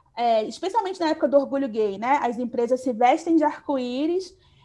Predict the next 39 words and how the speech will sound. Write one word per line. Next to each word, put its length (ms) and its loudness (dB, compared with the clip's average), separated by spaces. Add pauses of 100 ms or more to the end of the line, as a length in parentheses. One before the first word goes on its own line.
como 260 4
se, 440 0
é, 240 -2
o 80 2
mundo 240 2
gay 160 2
fosse 260 -2
sempre 200 -2
aquele 220 -2
mundo 260 2
cor-de-rosa, 640 2
colorido, 680 -2
cheio 160 -4
de 100 -10
glitter, 480 -4 (480)
quando 220 2
a 60 6
gente 200 2
sabe 220 0
que 80 0
é 60 4
muito, 480 -2
é, 200 -2 (160)
é 80 -2
muito 220 -2
mais 180 -2
sombrio 480 0
do 120 -6
que 120 -12 (140)
isso, 140 -10
as 80 -16
coisas 180 -8
que 80 -8
as 80 -12
pessoas 320 -12
passam 360 -8
todos 260 -12
os 120 -8
dias. 460 -6